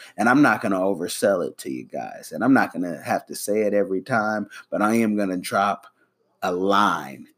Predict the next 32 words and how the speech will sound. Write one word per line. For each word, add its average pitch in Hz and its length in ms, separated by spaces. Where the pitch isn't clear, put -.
never 135 400
a 160 60
dime, 80 580
but 98 220
a 90 100
line 98 840
in 117 380
there 85 320
to - 140
let 107 360
you 98 100
know 87 360
that 87 180
you 107 320
are 98 80
holding 117 420
yourself 123 460
back 78 420
if 87 180
you're 87 80
not 98 240
getting 101 160
some 78 200
good 117 220
coaching, - 480
some 80 200
good 135 200
mentoring, 87 640
going 131 280
to 127 140
the 107 60
conferences. - 800